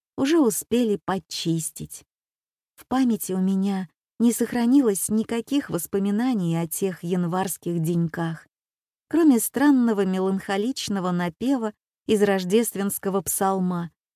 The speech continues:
исполненного на органе из былых времен. Петер с Мариной начали ругаться, как будто развлечения ради.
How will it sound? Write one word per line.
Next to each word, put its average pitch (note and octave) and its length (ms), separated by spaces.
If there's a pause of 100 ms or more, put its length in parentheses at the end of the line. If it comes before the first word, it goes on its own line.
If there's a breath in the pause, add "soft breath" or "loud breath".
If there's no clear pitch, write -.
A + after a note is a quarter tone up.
исполненного G#3+ 880
на F3 240
органе F3 720
из D#3 240
былых E3 520
времен. D#3+ 600 (1120)
Петер F#3 320
с - 120
Мариной F#3+ 480
начали G#3 420
ругаться, G#3 640 (420)
как G3+ 200
будто A3 280
развлечения G#3 840
ради. F3 380